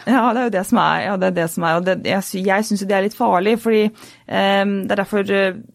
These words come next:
m-, mennesker som deg da, som ønsker å, å fremheve viktigheten av kosthold og variasjon og balanse, at, eh, ehm,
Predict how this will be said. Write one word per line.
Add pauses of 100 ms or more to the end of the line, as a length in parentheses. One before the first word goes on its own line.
(120)
m-,
mennesker
som
deg
da,
som
ønsker
å,
å
fremheve
viktigheten
av
kosthold
og
variasjon
og
balanse,
at,
eh, (640)
ehm,